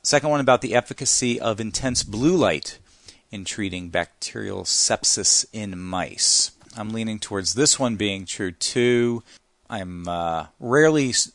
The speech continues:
r-, very surprised by stuff that they're doing, experiments with mice. Uh, the intense blue light treatment I've never heard of before, but yeah, why not? So, <clears throat> that leaves, in the end here, this three-dimensional microchip.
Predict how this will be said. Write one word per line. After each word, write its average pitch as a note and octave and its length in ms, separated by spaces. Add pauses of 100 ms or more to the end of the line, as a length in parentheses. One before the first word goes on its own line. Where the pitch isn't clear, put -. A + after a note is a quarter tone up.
r-, G#2+ 260
very B2+ 500
surprised F2+ 840 (140)
by F2+ 480
stuff - 720
that F#2+ 160
they're G2 100
doing, F#2+ 560 (460)
experiments G#2 640
with - 140
mice. F#2 420 (320)
Uh, A#2+ 240
the B2 140
intense C3+ 280
blue A#2+ 200
light B2 320
treatment - 440
I've F#2+ 160
never G#2 280
heard B2+ 260
of F#2+ 220
before, G#2 600
but C#3 360 (200)
yeah, C#3 120
why G2+ 160
not? G#2+ 340 (540)
So, F3 360 (200)
<clears throat> A2+ 180
that C3+ 220
leaves, C#3 680
in A#2+ 140
the A2 140
end C3+ 260
here, G#2+ 320
this G2 280
three-dimensional G#2 760
microchip. F2 600